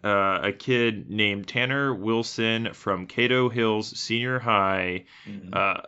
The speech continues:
Speaker 1: bought a electric wheelchair for his friend Brandon Quails
Speaker 2: Mm-hmm.
Speaker 1: because his friend's arms would, uh, constantly get tired. A lot of,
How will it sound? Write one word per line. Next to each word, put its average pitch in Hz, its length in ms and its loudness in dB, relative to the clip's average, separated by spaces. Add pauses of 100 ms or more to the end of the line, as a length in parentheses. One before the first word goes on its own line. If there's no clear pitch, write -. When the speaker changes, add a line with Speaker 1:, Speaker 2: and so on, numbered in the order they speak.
(300)
Speaker 1:
bought 110 380 8 (160)
a 113 360 6
electric 123 520 2
wheelchair 131 520 0
for 107 160 -4
his 107 120 -4
friend 120 520 -2
Brandon 135 540 -2 (100)
Quails 101 840 0 (240)
Speaker 2:
Mm-hmm. 95 80 -12
Speaker 1:
because 107 320 0
his 107 160 -4
friend's 135 640 0
arms 117 480 4
would, 104 520 2
uh, 101 200 4
constantly 117 420 -2
get 101 160 -4
tired. 139 520 4
A 110 40 6
lot 107 240 4
of, 98 320 -4